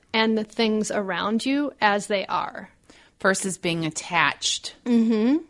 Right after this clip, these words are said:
Speaker 2: to how you think they should be, how you
Speaker 1: Mm-hmm.
Speaker 2: want them to be, which is a
Speaker 1: Mm-hmm.
Speaker 2: lot of kind of future walking,
Speaker 1: Mm-hmm.
Speaker 2: too.
Speaker 1: Mm-hmm.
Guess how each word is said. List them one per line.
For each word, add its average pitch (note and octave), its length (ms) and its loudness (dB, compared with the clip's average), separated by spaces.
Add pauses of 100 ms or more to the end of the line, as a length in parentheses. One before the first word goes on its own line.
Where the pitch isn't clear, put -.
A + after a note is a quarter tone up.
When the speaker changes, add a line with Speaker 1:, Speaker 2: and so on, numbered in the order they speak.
Speaker 2:
to F#3 120 -2
how D#3+ 220 2
you C#3+ 160 -2
think C#3 240 -6
they B2 100 -10
should G#3 300 -2
be, A3 160 2
how F3+ 120 -2
you C#3 160 2
Speaker 1:
Mm-hmm. C3+ 40 -6
Speaker 2:
want F#3 300 2
them F#3+ 200 -2
to - 140 -6
be, F3+ 500 0
which G#3 260 -2
is G3+ 120 0
a E3 40 2
Speaker 1:
Mm-hmm. D#3 80 2
Speaker 2:
lot D#3 200 6
of D3 160 -4
kind D3 220 -2
of C3 80 -10 (240)
future E3 540 -4
walking, - 540 -4
Speaker 1:
Mm-hmm. B3+ 260 2
Speaker 2:
too. - 360 -2 (160)
Speaker 1:
Mm-hmm. B3+ 320 2